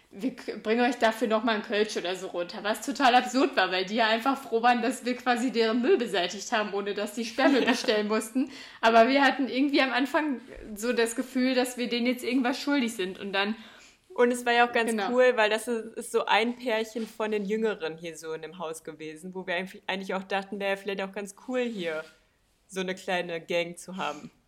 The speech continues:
Speaker 1: Boah, ich fänd das so lustig, wenn irgendwer aus dem Haus diesen Podcast hört.
Speaker 2: Ja,
Speaker 1: Naja.
Speaker 2: und dann hatten wir wirklich ein Sixpack Ma-, Kölsch mal gekauft,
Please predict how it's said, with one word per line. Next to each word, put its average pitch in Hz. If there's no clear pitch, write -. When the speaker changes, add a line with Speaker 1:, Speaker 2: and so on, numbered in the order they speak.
Speaker 1:
Boah, 202
ich 220
fänd 226
das 220
so 220
lustig, 214
wenn 196
irgendwer 208
aus 214
dem 208
Haus 196
diesen 190
Podcast -
hört. 190
Speaker 2:
Ja, 226
Speaker 1:
Naja. -
Speaker 2:
und 233
dann 226
hatten 269
wir 277
wirklich 330
ein 262
Sixpack 196
Ma-, 196
Kölsch 202
mal 226
gekauft, 262